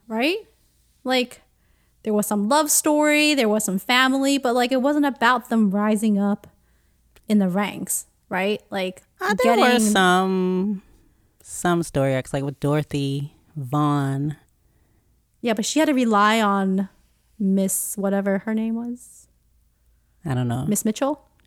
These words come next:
Speaker 1: Was
Speaker 2: From
Speaker 1: it
Speaker 2: what I
Speaker 1: Mitchell?
Speaker 2: remember, she, like, you know, she took it upon herself to learn the codes
Speaker 1: Yes.
Speaker 2: and, you know,
Speaker 1: Mm-hmm.
Speaker 2: learn the new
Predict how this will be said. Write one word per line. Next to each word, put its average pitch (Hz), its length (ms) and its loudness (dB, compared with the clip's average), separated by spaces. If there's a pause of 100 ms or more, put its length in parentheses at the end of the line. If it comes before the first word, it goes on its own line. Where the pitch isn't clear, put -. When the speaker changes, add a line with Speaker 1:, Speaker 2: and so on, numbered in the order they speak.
(100)
Speaker 1:
Was 196 80 -4
Speaker 2:
From 196 60 6
Speaker 1:
it 208 40 6
Speaker 2:
what 247 100 6
I 269 60 6
Speaker 1:
Mitchell? 240 100 4
Speaker 2:
remember, 196 400 4
she, 175 200 -2
like, 151 320 0
you 185 160 -4
know, 151 120 0
she - 120 -8
took 202 140 0
it 185 60 0
upon 175 200 2
herself 151 380 0
to 147 100 -2
learn 139 680 0 (460)
the 160 80 -6
codes 170 540 2
Speaker 1:
Yes. - 360 -2
Speaker 2:
and, 135 460 0
you 127 60 0
know, - 80 0
Speaker 1:
Mm-hmm. 131 80 0
Speaker 2:
learn 143 240 2
the 139 80 0
new 165 480 0